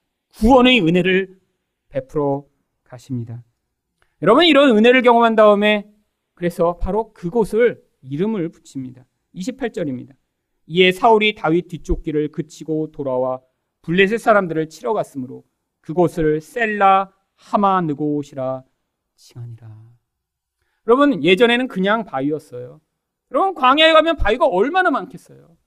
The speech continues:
언덕이 얼마나 많겠어요? 그냥 많은 언덕이며 바위 중에 하나였어요. 근데 이 놀라운 하나님의 은혜를 경험한 다음에 그 바위 이름을 바꾸어 버립니다. 셀라 하마느곳. 어떤 뜻인 줄 아세요?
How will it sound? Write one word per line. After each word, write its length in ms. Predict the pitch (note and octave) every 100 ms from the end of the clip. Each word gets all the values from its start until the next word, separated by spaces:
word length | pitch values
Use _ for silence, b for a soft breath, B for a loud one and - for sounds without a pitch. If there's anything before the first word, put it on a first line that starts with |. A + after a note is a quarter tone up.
| _
언덕이 380 | - A#3 D#4 F#4+
얼마나 480 | D5+ D#3 G#3+ D#4+ F4
많겠어요? 480 | E3+ - C#3+ _ D3 D#3 _ _ _ _ _ -
그냥 240 | G4 G4+
많은 680 | - - G4 F4+ G4+ D#4+ - _ _ _ _
언덕이며 580 | F3+ B3+ D4+ C#4 D4 D#4
바위 260 | - F3
중에 160 | F#3 A3+
하나였어요. 560 | A3 B3+ C#4+ F#3+ _ _ _ _ _ _ _ b
근데 160 | - G4+
이 200 | C4+ F4+
놀라운 500 | D4 D#4 F#4 F4+ F4+
하나님의 380 | A#4 F#4 F#4 D4
은혜를 320 | G3+ C4 C#4+
경험한 400 | G#3 F#3+ A3+ G#3+
다음에 520 | G#3 F#3+ D4 A#3 - _ _ _ _ _
그 480 | E4+ F#4 A#3 - _ _ -
바위 280 | B3+ E4+ C#4+
이름을 380 | E3 A#3+ D4+
바꾸어 280 | B3+ G#3+ G#3+
버립니다. 540 | F#3 F3+ E3 E3 E3 C#3+ _ _ _ _
셀라 680 | _ A3+ G#3+ G3 F#3+ F#3 F#3 - _ _
하마느곳. 640 | _ - E3+ D#3 D3+ C#3+ C#3+ _ _ _ _ _ _ _
어떤 220 | - -
뜻인 240 | C#3+ C#3+ C#3
줄 120 | G3
아세요? 340 | G3 - C3+